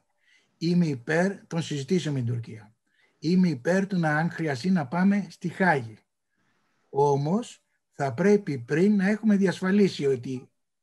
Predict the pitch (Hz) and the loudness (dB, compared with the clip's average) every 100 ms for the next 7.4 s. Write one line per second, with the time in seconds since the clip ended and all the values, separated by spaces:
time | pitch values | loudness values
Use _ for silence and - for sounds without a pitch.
0 | - 175 247 233 - 196 175 143 160 185 | -2 2 4 4 2 0 2 0 0 2
1 | 240 285 _ _ _ - 190 220 220 214 | 2 -4 _ _ _ -2 2 2 2 0
2 | - 214 151 175 202 226 226 202 196 190 | 2 2 2 2 2 4 4 4 4 4
3 | 180 180 180 156 139 170 170 202 226 _ | 2 2 2 2 2 2 4 2 0 _
4 | _ _ _ _ _ - 254 240 214 160 | _ _ _ _ _ -6 0 4 4 2
5 | 147 160 175 208 208 202 190 214 202 214 | 0 0 2 4 4 4 4 2 4 4
6 | 202 214 208 202 190 180 175 214 208 202 | 4 4 2 2 0 -2 -2 2 4 4
7 | 165 165 160 - | 2 0 -2 -4